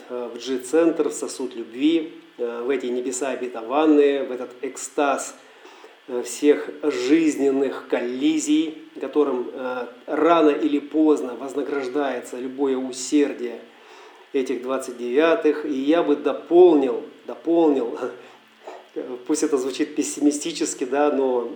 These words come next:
э, мы все-таки постараемся привнести туда, э, нотку юмора, да, поскольку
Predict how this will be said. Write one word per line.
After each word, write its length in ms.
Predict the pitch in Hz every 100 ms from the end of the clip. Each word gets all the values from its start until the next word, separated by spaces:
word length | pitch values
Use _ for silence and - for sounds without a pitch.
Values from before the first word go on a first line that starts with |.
| 156
э, 300 | 131 127 127
мы 120 | 135 147
все-таки 320 | 147 131 135
постараемся 540 | 127 - 135 139 127
привнести 400 | 123 123 123 -
туда, 380 | 143 127 135 123 - - - - - - -
э, 140 | 123
нотку 460 | 123 143 147 - 135
юмора, 500 | 143 175 147 120 110
да, 220 | 131 151
поскольку 720 | - 120 - - 127 135 120